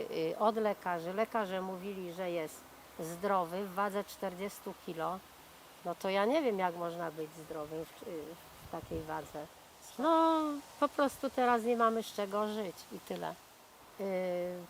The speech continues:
po prostu, y, jest tragedia. Kupujemy jeden chleb i kilogram pomidorów na trzy dni i jakąś margarynę i tyle.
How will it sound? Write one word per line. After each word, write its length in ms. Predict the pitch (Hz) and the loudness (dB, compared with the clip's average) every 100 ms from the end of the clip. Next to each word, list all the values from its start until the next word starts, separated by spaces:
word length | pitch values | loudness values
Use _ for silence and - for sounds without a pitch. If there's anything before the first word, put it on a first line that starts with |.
| - | -2
po 100 | 208 | -2
prostu, 800 | 214 269 269 - 226 208 208 202 135 180 185 185 | 2 4 4 2 2 4 4 2 2 0 -2 -4
y, 40 | 185 | 0
jest 260 | 214 233 | 2 2
tragedia. 560 | - 254 233 220 185 208 | 2 2 4 2 2 0
Kupujemy 640 | - 233 - 233 226 220 | 0 -2 2 4 4 4
jeden 360 | 208 226 220 214 | 4 4 4 0
chleb 440 | - 196 196 214 - 233 | -2 -2 0 0 -2 -8
i 120 | 208 196 | -6 -4
kilogram 500 | 233 220 226 214 202 | 2 2 4 2 0
pomidorów 640 | 208 214 202 196 196 196 | 0 0 0 0 0 0
na 160 | 196 196 | -2 -4
trzy 240 | - 220 | -4 -6
dni 440 | 202 202 175 190 220 - - - | -2 -2 -2 -4 -6 -14 -16 -2
i 80 | 208 | 4
jakąś 420 | 214 - 214 196 | 4 4 0 4
margarynę 720 | 196 196 190 185 170 170 185 | 4 4 6 4 4 -2 -2
i 40 | |
tyle. 420 | 214 - 320 196 | -2 -2 -2 -2